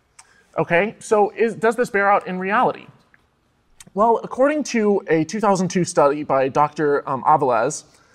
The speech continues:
he found that when, when he took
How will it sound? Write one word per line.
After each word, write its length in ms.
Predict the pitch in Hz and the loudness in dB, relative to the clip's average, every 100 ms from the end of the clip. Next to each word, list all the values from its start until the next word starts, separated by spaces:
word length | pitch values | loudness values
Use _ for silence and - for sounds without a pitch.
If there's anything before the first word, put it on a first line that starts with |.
| _ _ _ - | _ _ _ -12
he 80 | 214 | -4
found 360 | 214 214 233 | 0 0 0
that 400 | 214 185 175 - - - | 0 2 2 0 -8 -12
when, 220 | - 170 147 | 0 0 2
when 100 | 175 | -2
he 80 | |
took 320 | 165 190 180 | 0 0 0